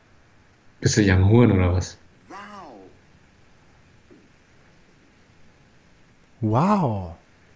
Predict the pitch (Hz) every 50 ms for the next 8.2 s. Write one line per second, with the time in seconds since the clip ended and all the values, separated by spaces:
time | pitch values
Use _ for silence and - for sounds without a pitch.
0 | _ - _ _ _ _ _ _ _ _ - - _ - - 127 123 117 123 147
1 | 196 196 127 101 95 - - - - - - - - - - - - - 143 131
2 | 165 277 302 - 202 208 208 202 208 175 - 190 185 - 160 175 180 196 185 190
3 | - 175 170 165 170 165 - - 147 147 147 - - - - 147 147 123 98 -
4 | - - - - - - - - - - 98 95 92 92 - - - - - _
5 | _ _ _ - - - - - - - - 120 131 135 - 156 - 131 127 -
6 | - - - 135 120 107 98 87 82 - - - - - - - - - - -
7 | - - - - - - - - - 117 117 117 - 139 135 151 - - - 233
8 | 233 139 101